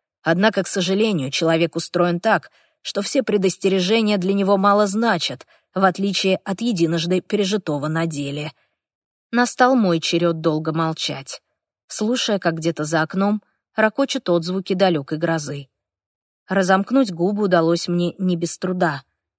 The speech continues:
«Габриэл Форбиден, кажется, это я тебе тоже уже говорила, но не могу не повториться».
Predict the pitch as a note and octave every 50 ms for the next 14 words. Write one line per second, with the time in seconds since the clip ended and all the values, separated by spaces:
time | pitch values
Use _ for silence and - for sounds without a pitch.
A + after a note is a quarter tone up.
0 | _ _ _ _ _ _ _ _ _ _ _ _ _ _ _ _ _ _ _ _
1 | _ _ - G#3+ F#3+ F3+ G#3 G3+ F#3 F#3 G3+ G#3 A3 A3+ A#3 - - D#4+ D4+ G#3+
2 | G3+ E3 - F3 C#3 D3 C#3+ C#3+ D3 _ _ _ _ _ _ _ _ _ _ _
3 | _ _ _ _ _ _ _ _ - - G3+ F#3+ F3+ F3+ F#3 - - G3 F#3 -
4 | G3 F#3 F#3+ F#3+ - - F#3 F#3+ F#3+ - - D4 D4+ B3 G3 - F3+ F3 D#3+ F3
5 | F#3 F3 F3+ F#3+ F#3+ G3+ G#3 A#3+ C#4 D4+ G3 E3 - D3 C#3+ _ _ _ _ _
6 | _ _ _ _ _ _ _ - C4 C4+ C#4 C#4 C4+ C#4 C#4+ D#4 D4+ A#3+ F#3 F#3+
7 | F#3+ G3 F#3+ - A#3+ - - D#4 D4+ D4 C4 F#3+ D#3+ - - - E3 D#3 D3+